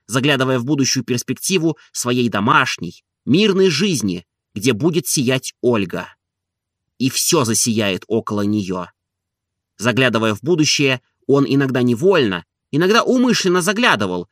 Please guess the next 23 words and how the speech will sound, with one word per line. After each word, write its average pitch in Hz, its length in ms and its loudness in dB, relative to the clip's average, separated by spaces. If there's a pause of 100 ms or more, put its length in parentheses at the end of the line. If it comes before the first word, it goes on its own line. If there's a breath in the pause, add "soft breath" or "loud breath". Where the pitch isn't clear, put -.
(120)
в - 80 -20
полуотворённую 147 760 2
дверь 156 380 -2 (400)
и 131 100 2
на 131 80 4
мелькавшие 135 760 0 (140)
локти 131 380 0
хозяйки. 131 680 -4 (1800)
Однажды 139 440 2
тишина 143 360 0
в 127 100 -4
природе 151 440 2
и 143 160 -2
в 135 60 -6
доме 156 380 2 (160)
была 170 300 2
идеальная. 113 800 -2 (340)
Ни 240 140 0
стуку 240 300 -2
карет, 160 520 0 (220)
ни 131 80 -2
хлопанья 143 480 2
дверей. 117 540 0